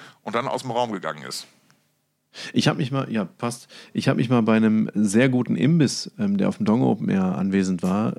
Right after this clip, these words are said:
Speaker 2: ähm, nach der Abrechnung verabschiedet mit den Worten, äh, „Bleibt lecker.“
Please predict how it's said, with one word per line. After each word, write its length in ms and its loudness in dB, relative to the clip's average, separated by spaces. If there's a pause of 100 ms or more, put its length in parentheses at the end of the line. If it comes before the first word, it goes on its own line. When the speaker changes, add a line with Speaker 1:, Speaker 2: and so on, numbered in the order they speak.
Speaker 2:
ähm, 360 0
nach 220 0
der 160 0
Abrechnung 400 -2
verabschiedet 580 -2
mit 140 -4
den 180 0
Worten, 360 0 (520)
äh, 300 4 (240)
„Bleibt 280 2
lecker.“ 380 2